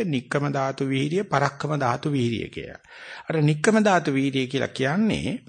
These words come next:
ආරම්භක ධාතු වීර්යයට වඩා අත්දැකීම් සහිත යෝගාවචරයේ දැන් මම ඉන්නේ කුසීත වෙලා. දැන් මම ඉන්නේ පසුබාලා. නමුත් මේක සදාකාලික පසුබෑමක් නෙවෙයි. මම මේක කොහොම හරි ආයේ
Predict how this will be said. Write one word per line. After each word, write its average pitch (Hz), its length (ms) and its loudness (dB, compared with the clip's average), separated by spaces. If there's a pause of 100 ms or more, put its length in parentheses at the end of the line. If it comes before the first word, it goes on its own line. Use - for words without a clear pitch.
(1160)
ආරම්භක 135 540 2 (220)
ධාතු 135 400 -2
වීර්යයට 143 440 0
වඩා 147 380 2 (460)
අත්දැකීම් 135 540 0
සහිත 135 400 0
යෝගාවචරයේ 147 880 0 (100)
දැන් 117 300 2
මම 160 300 0
ඉන්නේ 147 280 -2
කුසීත 120 420 -2
වෙලා. 87 360 -2 (460)
දැන් 120 280 2 (100)
මම 156 280 0
ඉන්නේ 147 280 -2
පසුබාලා. 117 800 -2 (220)
නමුත් 143 360 -2 (140)
මේක 143 300 -4
සදාකාලික 120 680 -2
පසුබෑමක් 123 600 -2
නෙවෙයි. 120 280 -2
මම 143 160 -2
මේක 127 220 -4
කොහොම 117 220 0
හරි 117 180 -2
ආයේ 117 320 0